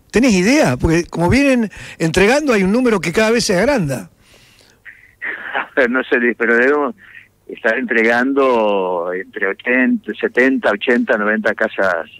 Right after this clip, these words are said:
Speaker 2: por año.
Speaker 1: Uy.
Speaker 2: Ahora tenemos,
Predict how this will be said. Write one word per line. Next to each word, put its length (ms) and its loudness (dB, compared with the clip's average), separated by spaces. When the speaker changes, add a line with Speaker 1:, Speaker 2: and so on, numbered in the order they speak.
Speaker 2:
por 120 -2
año. 320 -2
Speaker 1:
Uy. 100 0
Speaker 2:
Ahora 500 2
tenemos, 1080 -6